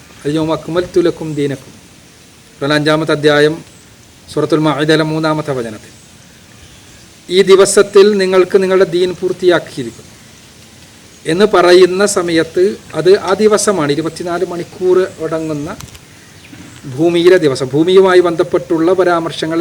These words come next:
നമുക്ക് കാണുക അങ്ങനെ ദിവസം. അതേസമയം പ്രപഞ്ചത്തിൻ്റെ സൃഷ്ടിയുമായി ബന്ധപ്പെട്ട്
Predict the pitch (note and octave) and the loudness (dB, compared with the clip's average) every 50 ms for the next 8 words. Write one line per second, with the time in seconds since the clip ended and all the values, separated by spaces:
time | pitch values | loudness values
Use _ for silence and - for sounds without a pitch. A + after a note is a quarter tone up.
0 | E3+ E3+ D#3+ D#3 D3+ D#3 D#3 E3 D3+ D3+ E3 E3+ E3 D#3+ D#3+ E3+ E3 D#3+ D3+ C#3+ | -4 -4 -6 -8 -10 -8 -6 -4 -4 -4 -4 -4 -4 -4 -4 -6 -6 -4 -2 -4
1 | A#2 G2+ - - - - - - - - - - - - - - - - - - | -4 -4 -8 -16 -20 -20 -20 -20 -20 -20 -20 -20 -20 -20 -20 -20 -18 -20 -20 -20
2 | - - - - - - - - - - - - - - - - C#3 D3 F3 G3 | -20 -20 -20 -20 -20 -20 -18 -18 -18 -18 -18 -20 -20 -20 -12 -4 2 6 6 6
3 | G#3+ G#3+ A3 A3 G#3 G#3 G#3 G#3+ A3+ A#3 - - - - - - - - - - | 6 6 4 4 4 4 2 2 0 -4 -10 -16 -20 -20 -20 -20 -20 -20 -20 -20
4 | - - - - - - - D#3 E3+ F3+ G3+ F#3 G#3+ G3 G#3+ G#3+ - F#3+ F3+ - | -20 -20 -20 -14 -6 -2 0 0 4 4 4 4 6 4 4 4 4 2 0 0
5 | - A3+ G#3+ G#3 G3+ G3 F#3+ F#3+ F#3+ F#3 F#3 F3+ F3+ F3+ F3 - F#3 - - | 0 0 2 2 2 4 4 4 4 4 2 0 -2 -2 0 -2 -2 2 2